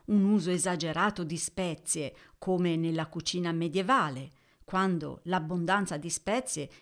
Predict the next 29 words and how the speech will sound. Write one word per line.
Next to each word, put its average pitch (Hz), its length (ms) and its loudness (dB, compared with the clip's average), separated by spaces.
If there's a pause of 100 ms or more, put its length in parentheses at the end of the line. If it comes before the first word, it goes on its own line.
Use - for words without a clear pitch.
indicava 196 920 0
la 175 140 -6
ricchezza 175 580 -6
del 165 180 -4
padrone 165 480 -2
di 165 140 -8
casa. 151 500 -2 (760)
Ed 285 140 0
è 202 60 4
il 165 220 -2
primo 320 580 0
ad 180 160 -2
aver 202 340 0
parlato 175 720 -2 (280)
in 165 140 2
modo 160 440 0
approfondito 202 920 -2 (240)
della 294 300 0
pasta 262 360 -4
secca, 156 600 -6 (280)
vermicelli 160 1080 -2
e 185 80 2
maccaroni, 165 1000 -2 (280)
che 349 180 -2
ha 135 160 -2
il 170 100 -4
vantaggio, 339 800 0
dice 180 360 -4
lui, 170 520 -4